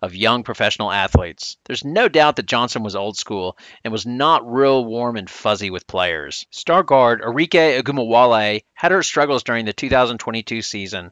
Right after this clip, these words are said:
First, at the end of the Wings Sparks game, Ogunbowale had a chance to tie the game with two free throws. She missed the first, and then on the second, she did a bizarre double pump free throw, which was a violation.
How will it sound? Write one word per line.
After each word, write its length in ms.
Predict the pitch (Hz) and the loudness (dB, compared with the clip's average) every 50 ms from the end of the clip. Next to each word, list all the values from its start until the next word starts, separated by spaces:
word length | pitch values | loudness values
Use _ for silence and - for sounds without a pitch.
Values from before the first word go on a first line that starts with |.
| _ - | _ -4
First, 300 | - - 185 202 185 - | 0 2 2 2 2 0
at 80 | 170 | -4
the 160 | - 123 120 143 | -4 -6 -4 -2
end 180 | 151 170 165 | -2 -2 -2
of 60 | 156 | -2
the 80 | 143 127 | -4 -4
Wings 540 | 113 107 127 135 139 143 143 143 131 - - - | -2 -2 0 0 0 -2 -2 -6 -8 -10 -12 -10
Sparks 460 | - - - - 127 127 120 - - | -10 -4 2 2 2 2 2 -2 -4
game, 340 | - 120 107 101 98 98 90 | -4 -2 -2 -2 -4 -4 -6
Ogunbowale 720 | 101 104 151 160 170 165 127 113 120 123 120 113 104 101 | -6 -6 -4 -2 -2 -2 2 4 4 4 6 4 4 2
had 140 | 98 110 104 | 2 0 -2
a 60 | 98 | -2
chance 400 | - - 127 120 120 120 110 - | -4 -6 -4 -4 -4 -6 -8 -10
to 100 | - - | -14 -12
tie 240 | - - 120 127 127 | -6 -2 0 0 0
the 80 | 127 | 0
game 400 | 117 95 107 101 98 95 95 92 92 - - - - - - | -2 -2 -2 -2 -2 -2 -4 -6 -10 -14 -20 -20 -20 -12 -10
with 100 | 113 - | -10 -6
two 200 | - - 143 - | -4 -2 -2 -2
free 240 | - - - 107 104 | -2 -4 -6 -6 -6
throws. 540 | 95 - - 95 90 78 67 65 - - - _ _ _ | -6 -6 -4 -4 -4 -4 -4 -8 -12 -14 -16 _ _ _
She 220 | _ - - 151 135 | _ -6 -4 -4 -2
missed 300 | 135 165 220 220 - - | 0 2 0 0 2 -2
the 80 | 175 | -2
first, 460 | - - - 143 135 131 127 120 - - | -2 2 2 4 4 6 4 2 -2 -6
and 140 | 113 120 | -4 -4
then 100 | 135 180 | -2 -2
on 100 | 214 220 | 0 -2
the 80 | 185 151 | -2 -4
second, 440 | - - - 147 143 - 135 110 101 | -4 0 0 0 2 0 -2 -4 -4
she 160 | - - 120 | -6 -6 -4
did 160 | 107 160 - | -4 -2 0
a 80 | - 107 | 0 0
bizarre 680 | 98 117 104 92 98 113 120 127 127 127 120 110 104 - - - - - _ _ _ - | 0 -4 -4 -2 2 4 4 6 6 6 6 4 4 0 -4 -12 -20 -20 _ _ _ 2
double 240 | 147 156 156 165 127 | 4 4 4 2 -2
pump 340 | - - - 147 139 117 | -4 -8 -6 -6 -6 -6
free 300 | - - - - 123 123 | -6 -10 -10 -8 -8 -8
throw, 380 | 110 - - 107 98 95 92 - - - - _ _ _ | -6 -4 -2 -2 0 -2 -2 -6 -10 -18 -20 _ _ _
which 180 | - 117 - | -10 -8 -6
was 120 | 131 110 113 | -6 -4 -4
a 40 | |
violation. 840 | 107 90 113 113 117 113 110 104 107 104 104 - - 90 80 73 - | -2 2 4 6 6 6 4 2 0 0 -2 -2 -4 -6 -8 -12 -18